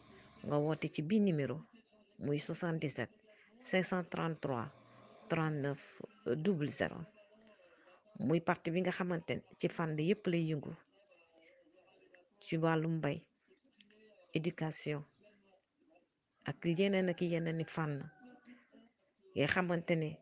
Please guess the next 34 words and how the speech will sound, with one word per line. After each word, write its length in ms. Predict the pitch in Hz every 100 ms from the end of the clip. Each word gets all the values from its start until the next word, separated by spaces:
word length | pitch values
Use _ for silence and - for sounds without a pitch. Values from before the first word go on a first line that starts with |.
| -
dañuy 300 | 156 160 165
tendre 380 | 160 170 170 170
la 160 | 160 156
main 240 | 147 143 143 - - _ _ _ _ _ _ _ _ _ _ -
aux 140 | 147
patriotes 500 | 143 160 165 160 147
de 80 | 160
ce 160 | - 156
pays, 380 | - 147 131 147 - _ _ _ _ _ - -
ñi 120 | 202 226
nga 140 | 202
xamante 420 | - 175 170 -
ne 120 | 147 151 - _ - -
Sénégal 540 | - - 165 147 151 156
a 60 |
leen 200 | 160 160 160
ñor, 200 | 151 147 - _ _ _ - - -
ñi 140 | 214
nga 140 | 233 202
xamante 460 | 190 180 170 - 151
ne 120 | 165 - - - -
askan 360 | 160 - 165 151
bee 140 | 160
leen 200 | 160 165 160
ñor, 160 | 156 - - _ - - - 202
ñi 100 | 269
nga 140 | 220
xamante 380 | - 202 180 180
ne 140 | 170 160
dañuy 260 | 165 170
dox 180 | 160 160
ci 100 | -
principe 560 | 170 175 160 - 160 -
ak, 100 | 156